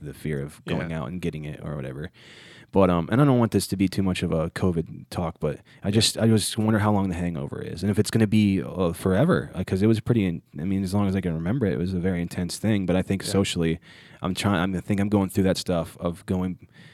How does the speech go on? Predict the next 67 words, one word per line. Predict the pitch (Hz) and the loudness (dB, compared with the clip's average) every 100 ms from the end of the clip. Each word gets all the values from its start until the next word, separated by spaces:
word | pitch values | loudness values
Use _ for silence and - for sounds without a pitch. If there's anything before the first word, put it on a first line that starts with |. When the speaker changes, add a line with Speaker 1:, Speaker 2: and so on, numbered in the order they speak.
| - _ - | -20 _ -16
Speaker 1:
still | - 98 95 | -2 0 2
going | 95 92 | 2 2
back | 95 95 | 0 0
out | 101 95 92 | 0 0 -2
and | 85 | -2
wanting | 92 92 | 0 0
to | 87 | 0
make | 92 95 | -2 -2
the | |
right | 92 85 | -2 -2
decision | 87 95 85 | 0 -2 -2
with | 90 | -4
going | - 92 | -2 -2
out | 90 90 69 | 0 -2 -6
and | 82 76 | -8 -6
who, | 90 82 | -4 -2
who | 90 | -2
to | 90 | -2
hang | 90 | -4
out | 87 78 | -4 -4
with | 87 - | -4 -2
and | 87 | 0
where | 87 | 0
to | |
go | 90 90 85 | 0 -2 -2
and | 85 | -4
how | 87 | -6
to | |
Speaker 2:
Yeah. | 85 | -4
Speaker 1:
have | 87 | -4
fun | - 90 85 78 _ - | -4 -6 -6 -12 _ -6
around | 107 101 90 | -2 0 0
gigs. | 87 78 85 | 0 -2 -4
'Cause | 92 | -4
if | 90 | -2
I | 98 | -2
get | 90 | -2
a | 85 | -2
gig, | 87 82 82 | -2 -2 -2
I'm | 85 | -4
like, | 85 87 | -6 -6
"I'll | 90 | -6
go | 82 73 | -6 -8
do | 76 | -8
the | 76 | -8
gig." | 62 78 - | -12 -14 -20
I | - 151 | -6 -4
Speaker 2:
Yeah. | 107 | -2
Speaker 1:
just, | 78 - | -4 -10
that's | - - | -12 -12
just | 78 - | -12 -12
how, | - - - | -12 -14 -14
how | - | -8
I've | 78 71 | -4 -4
always | 71 76 - | -6 -8 -8
been. | 82 76 - - - - | -8 -8 -12 -18 -20 -10
Um, | 80 78 76 110 | -4 -4 -4 -8
Speaker 2:
Yeah. | 92 101 _ - | -10 -12 _ -10
Speaker 1:
I | 98 | -4
mean, | 92 80 | -4 -4
the | |
offers | 67 85 - 78 | -6 -6 -6 -8
need | 82 | -8
to | - | -8
get | - | -8
better, | - - - | -8 -8 -8
but, | - | -8